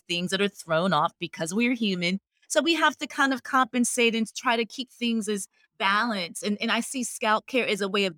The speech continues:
balancing as you need to be because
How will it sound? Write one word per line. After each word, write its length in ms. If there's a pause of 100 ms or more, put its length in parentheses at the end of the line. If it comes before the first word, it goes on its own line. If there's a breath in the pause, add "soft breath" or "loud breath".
(140)
balancing 680
as 280
you 100
need 380
to 100
be 240
because 560